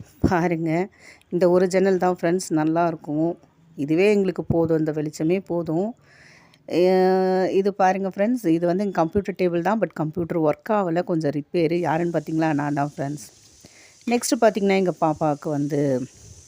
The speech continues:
காலையில வந்து பார்த்தீங்கன்னா, அவ வந்து சரியா சாப்பிட மாட்டா. So, அதனால பார்த்தீங்க அப்படின்னா, அவளுக்கு நான் பனானா மில்க் ஷேக் தான் எப்பவும் பண்ணி தருவேன். ஒரு வாழைப்பழம் போட்டு நல்லா அரைச்சிட்டு, உங்களுக்கு கூட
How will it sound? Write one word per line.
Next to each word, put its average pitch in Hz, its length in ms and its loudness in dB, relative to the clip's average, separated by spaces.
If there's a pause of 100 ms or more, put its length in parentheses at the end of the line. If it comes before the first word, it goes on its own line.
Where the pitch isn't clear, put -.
காலையில 208 520 2
வந்து 185 200 0
பார்த்தீங்கன்னா, 156 520 -2
அவ 160 200 2
வந்து 156 220 2
சரியா 185 260 0
சாப்பிட 160 360 -2
மாட்டா. 143 340 -2 (680)
So, 208 180 -2
அதனால 180 500 2
பார்த்தீங்க 175 420 -2
அப்படின்னா, 165 360 0
அவளுக்கு 165 300 0
நான் 156 200 0
பனானா 180 380 0 (180)
மில்க் 143 280 -2
ஷேக் - 220 -6
தான் 156 200 -4
எப்பவும் 147 280 -8
பண்ணி 151 220 0
தருவேன். 139 420 0
ஒரு 151 220 -2
வாழைப்பழம் 143 580 0
போட்டு 147 260 -6
நல்லா 139 340 -2 (1160)
அரைச்சிட்டு, 175 560 0 (400)
உங்களுக்கு 202 440 0
கூட 220 220 2